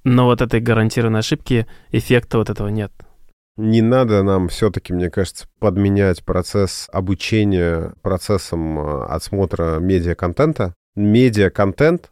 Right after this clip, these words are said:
Speaker 2: это не образование. Несмотря на то, что последние семь лет, э, нам пытались доказывать обратное, отсмотр видео на Ютубе вам, э, редко может принести знания, умения или навыки.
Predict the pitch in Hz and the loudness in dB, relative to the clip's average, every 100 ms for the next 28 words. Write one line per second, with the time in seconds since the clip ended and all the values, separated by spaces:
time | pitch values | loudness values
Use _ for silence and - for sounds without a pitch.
0 | - 113 - 104 104 113 107 98 90 92 | -2 -2 0 0 2 2 0 0 0 0
1 | 85 78 69 - _ 113 113 - 123 113 | 0 -2 -6 -12 _ -2 -2 2 0 2
2 | 120 110 104 120 - - 104 - 117 101 | 2 2 2 -2 -2 -2 -2 0 0 2
3 | 95 87 - 101 101 95 - - 87 87 | 0 0 2 2 4 4 2 -4 -2 -2
4 | 90 85 92 95 85 82 - 98 87 87 | -4 -6 -4 -2 -2 -4 -2 -2 0 -2
5 | 82 90 90 135 - 80 78 _ - 101 | -2 -2 0 0 0 -6 -6 _ 0 0
6 | - 127 120 104 95 120 104 98 95 98 | 4 4 4 2 2 0 2 2 2 2
7 | 104 165 151 92 67 85 98 101 98 - | 2 0 2 2 0 -2 -2 0 -2 -8
8 | - 107 113 107 110 127 - 92 - 85 | -8 -2 2 4 4 2 0 -6 -6 -4
9 | 95 95 87 - - 104 98 95 - - | -2 0 -2 -6 -2 0 2 0 -4 -2
10 | 131 143 _ - 87 104 120 101 87 95 | -2 -2 _ -6 2 4 4 2 0 0
11 | 95 107 104 85 82 - 92 90 85 82 | 2 2 2 0 -2 -2 -2 0 0 0
12 | 78 73 - | -2 -6 -14